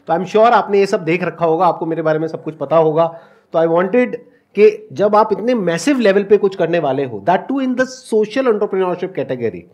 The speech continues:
एक होता है नॉर्मल एंटरप्रेन्योरशिप, एक होती है सोशल एंटरप्रेन्योरशिप। सोशल एंटरप्रेन्योरशिप का मतलब ये नहीं होता चैरिटी, मतलब होता है कि ये अपना पैसा भी कमाएंगे, लेकिन उस ग्रीड को अपने ऊपर हावी नहीं होने देंगे। वो जो कॉज है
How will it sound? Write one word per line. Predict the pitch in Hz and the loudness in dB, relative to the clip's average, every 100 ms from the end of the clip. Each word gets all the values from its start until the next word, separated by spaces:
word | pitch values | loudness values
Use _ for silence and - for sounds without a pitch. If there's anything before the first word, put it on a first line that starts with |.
| _ _ _ | _ _ _
एक | 160 180 | -8 -6
होता | 165 | -2
है | 214 | -2
नॉर्मल | 143 143 196 | -2 -2 0
एंटरप्रेन्योरशिप, | 175 165 160 165 160 220 | 0 -4 -6 -6 -4 -6
एक | 175 | -8
होती | 170 | -10
है | 254 | -8
सोशल | 233 226 240 | -8 -6 -4
एंटरप्रेन्योरशिप। | 156 135 113 92 - - _ _ _ | -4 -6 -10 -14 -16 -20 _ _ _
सोशल | 165 160 240 | -4 0 0
एंटरप्रेन्योरशिप | 208 196 185 180 190 | 0 -2 -4 -4 -6
का | 190 | -6
मतलब | 170 165 180 | -6 -6 -4
ये | 165 | -2
नहीं | 185 196 | 0 0
होता | 180 165 | 0 -4
चैरिटी, | 160 127 123 110 78 _ _ _ - | -2 -2 -2 -6 -18 _ _ _ -12
मतलब | 139 214 | -2 -2
होता | 170 180 | 0 0
है | 190 247 | 0 -2
कि | 254 131 - | -4 -8 -8
ये | 135 208 247 - - _ | 0 2 2 -4 -18 _
अपना | 147 - 208 | -10 -6 -4
पैसा | 143 - | -4 -2
भी | 147 185 | -2 -2
कमाएंगे, | 196 156 151 147 190 285 - _ _ _ _ _ - | -2 -2 -2 2 0 0 -6 _ _ _ _ _ -2
लेकिन | 185 220 294 | 0 0 -2
उस | 262 | -4
ग्रीड | 139 180 262 254 | -4 0 0 0
को | 277 | 0
अपने | 269 262 | 0 -2
ऊपर | 240 | 0
हावी | 185 170 180 | 0 0 0
नहीं | 170 | 0
होने | 160 | -2
देंगे। | 160 196 | -2 -2
वो | 247 | -4
जो | 226 | -6
कॉज | 247 226 220 277 240 | -4 0 2 2 0
है | 156 82 - | -4 -6 -12